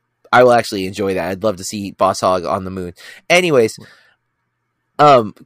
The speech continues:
also caught three thousand Years of Longing. I'm looking forward to hearing what you thought about it. And then I went back a bit,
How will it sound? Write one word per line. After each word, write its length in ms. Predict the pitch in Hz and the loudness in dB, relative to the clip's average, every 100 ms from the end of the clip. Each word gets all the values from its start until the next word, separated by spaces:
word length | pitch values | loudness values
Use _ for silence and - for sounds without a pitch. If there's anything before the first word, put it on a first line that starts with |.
| - | 2
also 220 | 160 180 | 2 4
caught 200 | 170 151 | 4 4
three 120 | 151 | 2
thousand 300 | 143 135 127 | 2 2 0
Years 160 | 123 110 | -6 -4
of 60 | |
Longing. 400 | 110 123 139 147 | 0 0 0 -4
I'm 100 | 117 | -6
looking 220 | 117 120 120 | -6 -4 -2
forward 200 | 120 104 | -2 -2
to 60 | |
hearing 280 | 107 117 107 | -6 -6 -6
what 100 | 90 | -8
you 120 | 123 | -8
thought 220 | 139 139 | -2 0
about 200 | 139 143 | 2 2
it. 120 | 170 - _ - - _ _ | 0 -6 _ -20 -20 _ _
And 120 | 143 | -2
then 120 | 170 233 | 0 0
I 80 | |
went 280 | 226 226 - | 0 -2 -2
back 280 | 147 165 - | 0 0 0
a 40 | |
bit, 240 | 123 98 | -4 -6